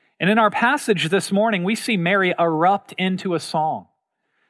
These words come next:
She has just experienced some very strange things.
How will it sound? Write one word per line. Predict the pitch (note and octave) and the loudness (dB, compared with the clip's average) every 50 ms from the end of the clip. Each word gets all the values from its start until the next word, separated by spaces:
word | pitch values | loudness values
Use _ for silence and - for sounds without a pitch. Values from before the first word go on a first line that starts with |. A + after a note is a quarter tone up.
| _ _ | _ _
She | - - - A#3 A#3 | -6 -4 0 2 2
has | A3 A#3+ A3 F#3 D#3+ | 4 4 4 2 0
just | D3 C#3 F3+ A#3 C4 - - - | -2 0 2 2 2 2 0 -2
experienced | C4 - - - - - A#3 A3 G#3 G#3+ G#3+ G#3 G3+ G3+ - - - | -2 -2 -2 -4 -4 0 2 4 4 4 2 0 0 -4 -8 -12 -10
some | - - - F3 D#3+ C#3+ | -6 -2 0 0 0 2
very | F3 F#3 G3+ A3 A3+ A3 | 2 2 4 2 2 0
strange | - - - - G3+ F#3+ F#3+ F#3+ F#3+ F3+ E3 - - | -2 -4 -6 -4 -2 -2 0 0 -2 -2 -4 -8 -8
things. | - F#3+ F3 E3 C3+ G#2+ F#2 F2+ - - - - - - | -4 -2 -2 -2 -2 -4 -8 -12 -16 -14 -14 -14 -16 -18